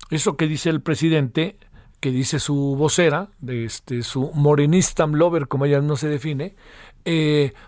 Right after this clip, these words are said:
pues simple y sencillamente le diría yo, eh, con toda claridad, así, que, eh, pues ya ha merecido no una, sino varias, son ya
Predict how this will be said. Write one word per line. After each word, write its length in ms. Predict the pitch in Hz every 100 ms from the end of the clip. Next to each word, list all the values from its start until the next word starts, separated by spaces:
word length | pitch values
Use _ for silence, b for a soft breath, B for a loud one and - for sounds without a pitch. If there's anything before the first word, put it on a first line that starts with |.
| -
pues 160 | 147 135
simple 360 | 180 180 214
y 20 |
sencillamente 680 | 147 165 170 175 160 170 170
le 160 | 143 131
diría 260 | 139 160
yo, 680 | 147 143 165 160 147 127 110 B B - 135
eh, 520 | 127 123 120 120 120 -
con 240 | 135 127
toda 560 | - 151 170 160 135 120
claridad, 760 | - 143 131 135 143 139 196
así, 380 | 147 - 139 185 B B B B -
que, 380 | 160 175 240 - b _ -
eh, 500 | 143 135 131 131 127 131 _
pues 200 | 156 147
ya 140 | 180
ha 40 | 196
merecido 720 | 196 160 135 180 175 170 175
no 160 | 165 147
una, 300 | 156 160 165
sino 340 | - 151 131
varias, 480 | 123 156 147 139 175
son 580 | - - - - 143 147
ya 260 | 131 147